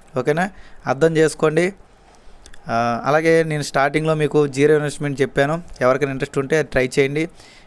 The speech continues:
మీరు ఎటువంటి పెట్టుబడి పెట్టాల్సిన అవసరం లేదు. మీ ఫ్రెండ్స్‌కో ఫ్యామిలీ మెంబర్స్‌కో ఎవరికైనా సరే నాన్ వెజ్ పచ్చళ్ళు తినే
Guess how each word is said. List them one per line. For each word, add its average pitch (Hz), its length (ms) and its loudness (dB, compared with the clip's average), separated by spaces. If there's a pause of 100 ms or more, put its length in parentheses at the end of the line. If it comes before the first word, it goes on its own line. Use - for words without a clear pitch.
(120)
మీరు 135 120 2
ఎటువంటి 147 300 2
పెట్టుబడి 143 360 0
పెట్టాల్సిన 135 420 0
అవసరం 127 280 -6
లేదు. 143 320 -2 (260)
మీ 127 80 -2
ఫ్రెండ్స్‌కో 131 400 -2
ఫ్యామిలీ 135 320 0
మెంబర్స్‌కో 131 380 -4
ఎవరికైనా 131 340 -2
సరే 135 380 -2 (500)
నాన్ 135 300 0
వెజ్ 151 300 2
పచ్చళ్ళు 139 300 -2
తినే 135 260 -4